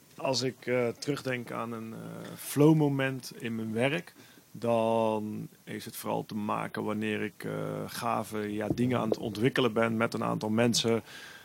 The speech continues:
waarbij je ineens voelt van, ja, bam, eh, ja, dit is het, de, de energie slaat erin. En dat was eigenlijk, eh, voor het laatst bij de voorbereiding op de edex. Die komt er, eh, volgende week aan,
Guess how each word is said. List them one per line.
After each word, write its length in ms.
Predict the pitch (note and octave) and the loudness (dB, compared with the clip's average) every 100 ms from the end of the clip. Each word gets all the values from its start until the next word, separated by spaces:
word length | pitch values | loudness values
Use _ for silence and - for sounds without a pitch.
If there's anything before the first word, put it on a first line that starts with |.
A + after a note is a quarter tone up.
| - | -8
waarbij 260 | G#2 G#2 A#2+ | -2 4 8
je 60 | A#2+ | 8
ineens 220 | B2+ B2+ | 6 4
voelt 220 | - B2 | 0 0
van, 140 | - A#2+ | 0 2
ja, 200 | B2 G#2 | 2 2
bam, 360 | G2+ A#2+ G2 - G#2 - - _ - | 4 2 2 -6 -14 -16 -20 _ -14
eh, 440 | - G#2+ G#2 G#2+ | -8 -8 -6 -4
ja, 100 | A2+ | -2
dit 260 | G2+ A#2+ C3 | 0 2 2
is 140 | A#2+ | 2
het, 220 | A#2+ - | 0 -4
de, 160 | G#2+ G2 | -6 -2
de 140 | A2 | -2
energie 420 | A2 A2+ G#2 A#2 B2+ | 0 0 0 0 0
slaat 320 | C3+ C3 C3 | 2 0 0
erin. 300 | B2+ C#3+ D3 | 0 0 0
En 100 | A2+ | 0
dat 140 | A2+ | 0
was 140 | A2 A2+ | 0 2
eigenlijk, 580 | A2+ A#2+ A2+ A2+ - | 4 4 4 0 0
eh, 120 | A2+ A2 | -2 -2
voor 180 | G#2+ A2 | -2 -4
het 100 | G#2 | -2
laatst 640 | G#2+ A2 A#2+ - - - - - - - - - | 2 4 4 0 -10 -16 -20 -20 -20 -20 -20 -8
bij 800 | - A2+ A2+ A2 A2 G#2+ A2 G#2+ | 0 6 6 6 2 2 0 0
de 120 | A2 | -2
voorbereiding 540 | G2+ B2+ A#2+ A#2 A2+ A2+ | 0 2 6 6 6 2
op 140 | G#2 | -2
de 140 | A2 - - | -2 -4 2
edex. 720 | - D3+ D3 C#3+ - - - B2+ | 8 8 8 4 0 -8 -10 -12
Die 120 | G#2+ | -10
komt 280 | - A2 G#2+ | -4 -2 -2
er, 220 | A2 G2+ | -4 -4
eh, 120 | G#2+ G#2+ | -4 -4
volgende 420 | - B2 A#2 A#2 | -2 0 0 0
week 240 | A2+ A2+ G#2+ | 0 0 0
aan, 380 | A2 A2 A2 | 0 0 -4